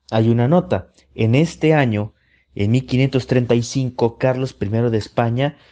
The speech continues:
ya le otorga el título de ciudad. Ya se le otorga el título de ciudad. Y además el escudo de armas se lo concede hasta el ocho de noviembre de mil quinientos treinta y nueve. Es curioso ver que esta ciudad contaba ya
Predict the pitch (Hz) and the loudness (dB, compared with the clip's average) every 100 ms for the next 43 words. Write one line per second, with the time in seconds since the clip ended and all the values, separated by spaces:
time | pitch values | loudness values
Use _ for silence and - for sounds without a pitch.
0 | _ - 120 139 135 - 123 123 113 - | _ 0 2 4 2 2 0 2 0 -2
1 | 120 120 120 107 92 90 87 117 170 - | -4 0 0 0 -4 -6 0 2 0 -4
2 | _ _ _ _ _ _ _ - 113 117 | _ _ _ _ _ _ _ -2 2 2
3 | 127 120 - 113 120 117 127 123 120 107 | 0 -4 -2 -2 -2 -2 -6 -2 0 0
4 | 90 85 104 151 - _ _ _ _ _ | -2 0 4 2 0 _ _ _ _ _
5 | - 113 110 110 120 127 131 107 - 131 | -10 -2 0 0 -2 -2 -2 -4 -4 0
6 | 139 139 135 135 143 151 - _ _ _ | 2 4 4 2 0 -2 -6 _ _ _
7 | _ _ - - 110 107 - 104 104 - | _ _ -12 -2 2 2 0 -2 0 2
8 | 156 156 196 - 110 107 - 110 110 123 | 2 4 -2 -2 -4 -4 -4 -2 2 2
9 | 135 147 123 101 98 113 120 127 120 98 | 0 -4 -4 -4 -2 -2 -2 -2 -2 -2
10 | 104 107 - 110 104 107 107 101 92 - | -4 -4 -6 -4 -4 -6 -8 -6 -6 -6
11 | 87 87 87 85 76 - - - _ 127 | -6 -4 -4 -6 -8 -12 -20 -20 _ -2
12 | 131 - 156 165 151 151 147 139 135 131 | 0 0 2 4 2 0 -2 0 0 -2
13 | - 120 113 117 131 127 123 120 - 120 | -2 2 2 0 -2 0 0 -2 -2 -4
14 | 107 113 113 113 113 113 117 | 0 0 2 2 2 0 -2